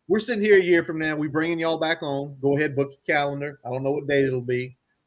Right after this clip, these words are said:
Book your calendar. We're gonna bring y'all on. We're gonna talk about signing day. Where do y'all think we should be next year?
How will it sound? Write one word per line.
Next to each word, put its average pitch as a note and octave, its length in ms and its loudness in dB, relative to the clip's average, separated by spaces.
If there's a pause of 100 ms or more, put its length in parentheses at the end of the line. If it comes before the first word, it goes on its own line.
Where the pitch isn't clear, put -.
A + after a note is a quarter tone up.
(100)
Book A#2+ 220 -8
your D#3+ 120 0
calendar. C#3 440 -2 (680)
We're C#3+ 100 -4
gonna C#3+ 100 -4
bring D#3 180 2
y'all D#3+ 160 2
on. D#3 80 -4
We're C#3+ 60 -6
gonna C3+ 140 -6
talk C#3 180 2
about C3+ 220 -2
signing G2+ 380 -8
day. - 220 -12 (260)
Where C#3+ 160 -2
do D#3+ 60 2
y'all E3+ 140 2
think D#3 160 -8
we D3 60 -6
should C3 140 -12
be A2+ 80 -10
next G2 260 -20
year? - 140 -20